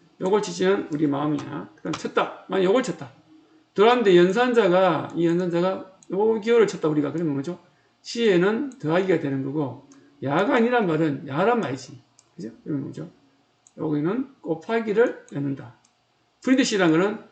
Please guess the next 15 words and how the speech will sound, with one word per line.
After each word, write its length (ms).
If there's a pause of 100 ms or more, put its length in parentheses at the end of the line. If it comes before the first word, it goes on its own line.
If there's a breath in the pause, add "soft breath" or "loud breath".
(200)
야면은 800
더하기 300
될 160
거고, 240
야면 220
플러스 320 (180)
곱하기 280
된다. 200 (540)
지금 280
해볼게요. 640 (720 loud breath)
저장을 680
요 100
이름으로 380
하랬겠죠? 580 (1800)
C에 680